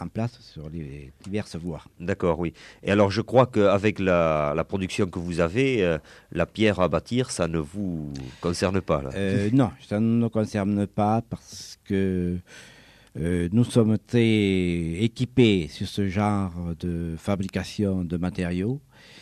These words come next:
Speaker 1: et nous n'avons, nous n'avons pas du, du personnel, un, disons, un peu spéci-, spécialisé pour ce, la pierre à bâtir.
Speaker 2: Oui, oui, ça, ça peut pas se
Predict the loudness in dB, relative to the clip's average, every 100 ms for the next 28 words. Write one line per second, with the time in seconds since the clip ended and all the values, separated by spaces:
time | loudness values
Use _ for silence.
0 | -20 -20 _ -6 0 2 2 2 0 0
1 | 0 0 -2 -2 -4 -4 -2 0 0 0
2 | 0 0 -4 -12 -4 0 0 2 0 -2
3 | 0 0 0 -4 -4 -6 -6 -8 -6 -6
4 | -2 -2 -2 -6 -12 -20 -20 _ _ -10
5 | -8 -8 -12 _ -20 -12 -4 -4 -2 -4
6 | -4 -6 -6 -12 -10 -12 -12 -12 -8 -2
7 | -2 -2 -2 -4 -4 -10 -10 -10 -8 -8
8 | -8 -8 -10 -12 -10 -4 -2 -2 -8 -14
9 | _ -6 -2 0 -2 -6 -8 -6 -4 0
10 | 0 0 -2